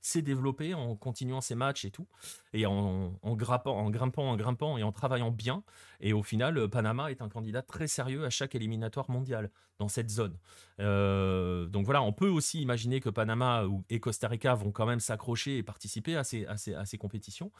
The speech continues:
Mais, euh, mais voilà, c'est-à-dire que derrière toute nation qui essaye de vouloir travailler, de vouloir émerger, de vouloir se mêler, mêler à la lutte,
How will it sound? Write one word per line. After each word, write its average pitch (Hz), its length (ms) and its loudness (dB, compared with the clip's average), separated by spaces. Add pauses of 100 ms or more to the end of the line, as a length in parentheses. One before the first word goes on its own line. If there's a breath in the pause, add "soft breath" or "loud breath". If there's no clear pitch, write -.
(380 loud breath)
Mais, 113 300 0
euh, 101 440 4
mais 107 120 2
voilà, 135 240 2
c'est-à-dire 120 320 -2
que 123 80 -2
derrière 135 420 0
toute 214 300 -6
nation 156 400 -2
qui 123 160 -4
essaye 160 340 0
de 123 80 -2
vouloir 123 300 -2
travailler, 131 420 -2
de 104 80 -4
vouloir 131 320 -2
émerger, 127 380 -4
de 113 80 -4
vouloir 110 240 -4
se - 80 -6
mêler, 101 320 0
mêler 117 220 2
à 110 40 4
la 104 100 4
lutte, 160 260 -4